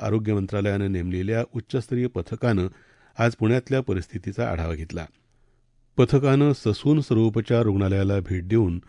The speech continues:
रुग्णांवर उपचार करणाऱ्या डॉक्टरांसोबत बैठक घेतली.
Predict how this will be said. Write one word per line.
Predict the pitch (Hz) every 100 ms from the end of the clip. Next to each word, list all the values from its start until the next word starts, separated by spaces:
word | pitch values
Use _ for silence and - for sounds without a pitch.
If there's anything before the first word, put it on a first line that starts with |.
| _ _ -
रुग्णांवर | 110 120 135 165
उपचार | 165 104 107 107 107
करणाऱ्या | 95 95 95 107
डॉक्टरांसोबत | 92 82 - 90 87 - 117 92 - _ _ -
बैठक | 90 - 92
घेतली. | 90 85 -